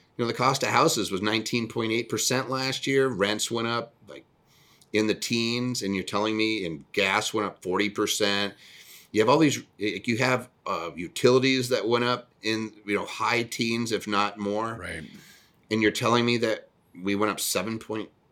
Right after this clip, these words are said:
Speaker 1: five percent? It's like, come on. That's so much B S. We know it. It's much higher, and it's hurting the least, like, th-, the, the hardworking people, the people that are working for a wage.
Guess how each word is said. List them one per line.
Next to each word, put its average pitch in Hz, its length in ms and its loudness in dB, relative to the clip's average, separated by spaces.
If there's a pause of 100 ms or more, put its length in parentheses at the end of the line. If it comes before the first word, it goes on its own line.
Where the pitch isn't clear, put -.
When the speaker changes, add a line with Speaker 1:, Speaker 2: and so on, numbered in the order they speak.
(120)
Speaker 1:
five 90 320 -2
percent? 90 540 -4
It's 98 120 -10
like, 104 200 -6 (320)
come 190 180 -8
on. - 200 -10 (640)
That's 123 200 -4
so 131 220 2
much 127 400 -4 (380)
B 120 180 -4
S. 120 300 -2
We 110 100 -2
know 113 300 -4
it. - 160 -18 (640)
It's - 380 2 (280)
much 143 380 2
higher, 53 420 -8 (640)
and 101 100 2
it's 101 160 -2
hurting 123 760 6 (880)
the 101 140 6
least, 101 760 0
like, 92 240 -4
th-, 95 220 -14
the, 95 320 0
the 98 120 -2
hardworking 107 800 4
people, 85 480 -4
the 92 80 -12
people 101 240 -2
that 95 100 2
are 92 40 2
working 98 340 0
for 92 180 0
a 82 100 2
wage. 92 680 0